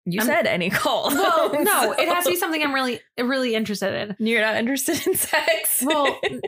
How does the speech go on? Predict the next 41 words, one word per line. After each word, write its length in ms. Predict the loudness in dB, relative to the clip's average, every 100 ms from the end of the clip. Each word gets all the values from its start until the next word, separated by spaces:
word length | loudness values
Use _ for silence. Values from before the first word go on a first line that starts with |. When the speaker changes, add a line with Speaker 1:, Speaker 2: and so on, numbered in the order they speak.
| -4
Speaker 2:
not 240 | 0 0 2
with 120 | 0
other 180 | 0 -2
people, 340 | -4 -4 -2
only 140 | -2
my 140 | 0 -2
partner. 340 | -2 -2 -2
So 140 | 0 0
if 60 |
my 180 | 2 0 0
partner 260 | 0 0
starts 260 | 0 0 0
a 60 | -2
sex 260 | -2 -4
cult, 240 | -4 -4 -2
sure. 400 | 0 0 -4 -12 _ _ _ _ _ _ _ -8 -2
If 120 | 0
Margie 320 | 2 2 2 0
tomorrow 300 | 0 2 2
was 120 | 2
like, 160 | 0 0
"I'm 140 | 2
gonna 40 | 2
Speaker 1:
With 60 | 2
Speaker 2:
start 100 | 2
a 60 | 2
Speaker 1:
herself 340 | 4 4 2 0
and 100 | 2
Speaker 2:
sex 100 | 2
Speaker 1:
only 180 | 2 2
Speaker 2:
cult." 120 | 0
Speaker 1:
herself. 540 | 0 -2 -4 -4 -6 -4
Speaker 2:
Well, 220 | -2 0
yeah. 480 | 0 0 0 -2 -4 -6 -8 -8 -6
Speaker 1:
Right. 400 | 0 2 2 0 -2 0
Speaker 2:
I 80 | 0
guess 160 | 0 0
that's 160 | 0 0
not 140 | 0
a 40 |
cult 220 | 0 -2